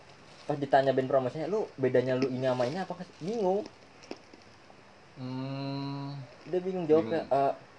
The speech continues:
Speaker 1: eh, apa ya bedanya dari band ini? Paling cuman kayak nambahin dikit doang gitu. Jadi kayak kesan bedanya cuma dua persen gitu.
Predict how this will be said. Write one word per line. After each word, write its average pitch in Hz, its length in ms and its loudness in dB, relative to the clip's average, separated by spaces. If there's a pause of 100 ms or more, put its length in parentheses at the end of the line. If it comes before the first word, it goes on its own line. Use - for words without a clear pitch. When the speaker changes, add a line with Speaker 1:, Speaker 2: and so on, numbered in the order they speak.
(200)
Speaker 1:
eh, 131 120 -4 (160)
apa - 200 -10
ya 117 80 2
bedanya 117 360 0
dari 117 200 -4
band 113 180 -6 (100)
ini? 127 180 -6 (340)
Paling 139 160 4
cuman 135 220 -2
kayak - 160 -2 (400)
nambahin 113 320 0 (100)
dikit 165 320 -6 (100)
doang 95 240 0
gitu. - 300 -18 (180)
Jadi 147 160 -8
kayak 151 240 -4
kesan 139 260 -4
bedanya 123 280 0
cuma 165 140 -6
dua 117 180 -4
persen 151 400 -8
gitu. 107 240 -14